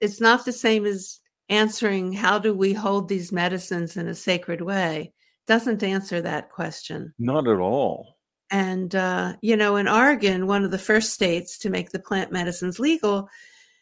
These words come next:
Speaker 1: the requirement to be, to be someone who sits with someone in a clinic even is a high school education and, and, and a course that, you know, some, some amount of maybe online study and very little experience.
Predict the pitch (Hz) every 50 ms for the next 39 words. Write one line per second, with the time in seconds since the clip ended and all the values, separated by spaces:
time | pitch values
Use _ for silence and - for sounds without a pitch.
0 | _ _ _ _ - 220 220 220 196 220 226 220 - 247 254 262 285 302 277 220
1 | 185 196 196 - - 185 190 214 208 190 180 - - _ _ 180 165 - 202 196
2 | - - 170 208 220 202 - - 214 220 220 220 226 240 185 - - - 294 302
3 | 302 - - - 190 175 - - - 190 170 165 160 156 151 151 165 190 202 202
4 | _ _ _ _ _ - 190 190 175 175 - - 269 269 240 185 160 165 - 180
5 | 160 156 - 165 156 156 185 196 - _ _ _ _ _ - - 233 220 233 220
6 | 220 240 247 233 233 - - - 226 202 196 185 180 185 185 - 233 247 233 240
7 | 240 - - 170 165 156 165 - _ _ _ _ _ _ _ _ _ _ _ _
8 | - 196 196 190 185 185 185 185 180 - - - - 196 196 185 185 185 180 175
9 | - _ - 202 190 180 185 180 - - 311 269 226 165 160 170 - - - -
10 | - 233 196 170 170 180 - - 208 196 190 190 185 180 - - - 220 208 208
11 | 202 185 190 185 185 196 185 180 170 175 190 180 185 180 185 170 180 190 196 196
12 | 196 185 185 180 175 175 180 175 - - - - 185 190 185 190 180 170 170 170
13 | 170 165 196 185 185 196 202 185 170 175 185 190 175 180 175 165 156 - - -
14 | 175 165 - - - - 240 269 269 233 190 165 165 165 - -